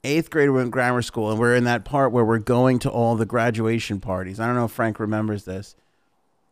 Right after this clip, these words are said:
but we're at this kid's graduation party in the eighth grade, you know, and it was, it's eighth grade graduation. So there was, we went to, like, ten parties in the span of, like, two weeks, and it was in everybody's backyard, and it was the same stuff. Kid leaves,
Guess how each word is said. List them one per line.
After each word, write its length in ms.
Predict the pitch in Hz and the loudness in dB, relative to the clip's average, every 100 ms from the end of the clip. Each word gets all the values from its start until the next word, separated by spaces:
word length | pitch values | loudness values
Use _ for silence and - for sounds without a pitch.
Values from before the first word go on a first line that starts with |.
| _ _ _ _ - | _ _ _ _ -10
but 100 | - | -4
we're 120 | 120 127 | 2 2
at 120 | 135 | 2
this 160 | 147 | 0
kid's 220 | - 139 - | -2 -4 0
graduation 640 | 127 123 117 120 110 110 | 2 2 2 0 0 -2
party 260 | 110 107 107 | -2 0 0
in 60 | |
the 100 | 110 | 0
eighth 260 | 107 110 - | 0 -2 -2
grade, 520 | 110 104 101 101 110 - | -4 -2 -4 -6 -8 -2
you 120 | 117 | -2
know, 160 | 101 95 | 0 2
and 140 | 143 | 2
it 80 | 165 | 2
was, 140 | 170 170 | -2 -2
it's 160 | 165 | -2
eighth 200 | 170 170 | -2 -4
grade 120 | 175 | -4
graduation. 480 | 156 160 165 165 113 | 0 0 2 0 -2
So 140 | 101 120 | -4 -2
there 140 | 127 | 0
was, 200 | 127 117 | 0 -4
we 160 | 120 127 | -4 -2
went 200 | 143 135 | 0 0
to, 80 | |
like, 180 | 135 120 | -2 -2
ten 240 | - 139 120 | -2 -4 0
parties 460 | 131 117 98 98 | 2 2 0 -4
in 100 | 104 | -6
the 60 | 104 | -6
span 260 | - 110 | -6 -6
of, 80 | 101 | -6
like, 160 | 104 101 | -8 -10
two 160 | - | -8
weeks, 260 | 104 92 - | -8 -8 -12
and 80 | 104 | -12
it 40 | |
was 120 | 107 110 | -8 -4
in 40 | |
everybody's 500 | 117 131 139 131 113 | 0 0 2 2 0
backyard, 580 | 101 107 - 95 101 95 | -2 -4 -6 -6 -6 -6
and 20 | |
it 40 | |
was 120 | 87 98 | -10 -16
the 80 | |
same 320 | 98 123 123 - _ _ _ _ | -10 -6 -6 -6 _ _ _ _
stuff. 360 | - 80 92 _ _ _ _ _ _ _ - | -10 -10 -10 _ _ _ _ _ _ _ -8
Kid 260 | 208 190 | -2 -2
leaves, 760 | 135 160 165 131 123 117 - | 0 0 2 2 0 -4 -10